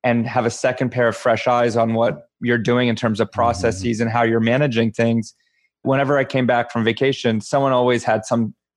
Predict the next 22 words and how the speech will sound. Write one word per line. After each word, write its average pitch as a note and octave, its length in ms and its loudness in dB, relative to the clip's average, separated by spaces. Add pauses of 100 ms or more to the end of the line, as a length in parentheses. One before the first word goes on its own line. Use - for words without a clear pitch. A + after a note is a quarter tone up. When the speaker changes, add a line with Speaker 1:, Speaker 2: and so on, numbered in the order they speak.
(120)
Speaker 1:
suggestions A#2 680 -2
of A2 120 0
improvement G#2+ 560 -2
for - 80 -2
the A2 80 2
way A2 140 2
I A2 40 2
was A2 160 0
doing A2+ 300 -2
my A2+ 120 0
work. A#2+ 380 0
Speaker 2:
Mm-hmm. F#2+ 260 -6 (240)
Speaker 1:
And B2 460 2 (340)
we C3+ 140 0
had B2+ 140 0
this B2 160 -2
discussion C#3 560 0
that A#2+ 320 2 (180)
we C3 220 0
should A#2+ 260 -2
do F3+ 200 0
that. B2+ 400 0